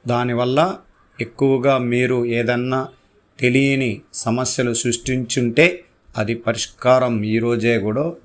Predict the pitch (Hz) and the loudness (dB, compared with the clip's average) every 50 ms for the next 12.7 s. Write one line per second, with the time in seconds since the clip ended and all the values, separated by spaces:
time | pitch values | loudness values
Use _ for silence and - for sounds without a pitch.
0 | - 98 107 107 110 113 110 110 104 107 101 - 107 98 98 - - 110 107 - | -8 -6 -4 -2 -2 0 0 0 -2 -4 -6 -8 -8 -10 -10 -8 -8 -8 -6 -6
1 | 110 107 110 113 113 113 - 123 127 131 151 170 165 170 - - - - - - | -6 -4 -4 -4 -4 -4 -4 -2 0 0 0 0 -2 -6 -14 -20 -20 -20 -20 -20
2 | _ _ _ - - - - 110 113 113 110 110 113 113 117 117 107 98 110 120 | _ _ _ -20 -20 -16 -10 -6 -4 -2 -2 -2 -2 -2 -2 -2 -4 -4 -4 -4
3 | 120 120 120 117 113 107 101 110 107 95 104 107 98 - - 104 92 98 98 107 | -2 0 0 0 0 0 -2 -4 -4 -4 -6 -8 -8 -8 -8 -8 -6 -6 -8 -8
4 | 127 - 113 101 98 95 92 - - - 87 92 95 - - - _ - - - | -8 -8 -8 -8 -6 -6 -8 -10 -10 -12 -14 -14 -14 -16 -20 -20 _ -20 -20 -20
5 | _ - 120 101 113 135 139 139 139 135 131 131 127 123 123 123 120 117 113 113 | _ -2 -2 0 2 2 4 4 4 2 0 0 -2 -2 -2 0 2 2 2 2
6 | 113 113 113 113 110 110 107 107 - - 117 110 104 95 87 - - 95 101 104 | 0 0 0 2 2 0 0 0 -2 -2 -2 0 0 -2 -6 -10 -12 -12 -10 -8
7 | 104 - 117 117 113 110 - 113 107 95 85 - - - _ _ _ - - 107 | -4 -2 0 0 0 0 0 0 0 0 -2 -6 -10 -16 _ _ _ -8 -6 -4
8 | 104 107 113 110 107 95 - - _ _ _ _ _ _ - 101 - - 123 123 | -2 -2 -2 -2 -2 -4 -6 -12 _ _ _ _ _ _ -12 -12 -6 -2 -2 0
9 | 117 113 123 120 117 117 117 120 143 165 185 180 - _ - - _ _ 113 113 | 2 2 2 0 0 0 0 2 2 0 0 -4 -10 _ -20 -20 _ _ 0 0
10 | 110 117 120 123 123 117 120 120 113 98 92 90 - - _ _ 110 110 107 104 | 0 2 2 0 0 0 0 0 0 0 -4 -8 -12 -18 _ _ -4 -4 -4 -2
11 | 107 131 139 139 127 123 113 - - 120 117 117 117 117 123 147 165 - - - | 0 2 2 2 2 0 -2 -2 -2 -2 0 0 0 0 0 0 -2 -4 -6 -6
12 | - 110 113 120 120 - - 120 113 117 110 107 107 104 | -2 0 0 0 -2 -4 -4 -2 0 0 0 0 0 -2